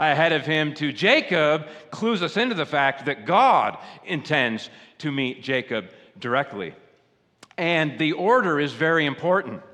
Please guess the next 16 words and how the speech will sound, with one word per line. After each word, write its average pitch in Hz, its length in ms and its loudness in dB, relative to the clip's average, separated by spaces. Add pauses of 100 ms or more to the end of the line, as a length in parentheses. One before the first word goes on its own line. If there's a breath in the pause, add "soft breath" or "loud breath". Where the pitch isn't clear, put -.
(360 loud breath)
God 180 540 4
sends 156 420 -2
his 214 240 -2
messengers 147 640 -2
to 147 100 -8
meet 139 220 -4
Jacob 147 560 0 (180 loud breath)
before 196 480 2
Jacob 160 460 -2
sa-, 147 340 0
sends 147 380 -4 (240 loud breath)
his 190 220 0
messengers 135 580 -2
to 147 80 -8
meet 143 180 -2
Esau. 147 460 -2